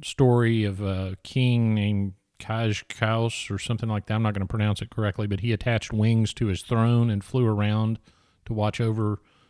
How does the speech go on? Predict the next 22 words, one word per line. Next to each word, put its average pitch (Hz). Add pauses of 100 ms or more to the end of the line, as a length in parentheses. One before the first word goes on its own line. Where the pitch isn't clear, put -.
(140)
and 101
see 123
where 110
his 98
enemies 117
were. 113
Now, 107
I 120
love 120
the 104
idea 104
of 98
a -
winged 107
chair. 117
I 107
think 113
we 107
could 104
all 104
use 107
that. 113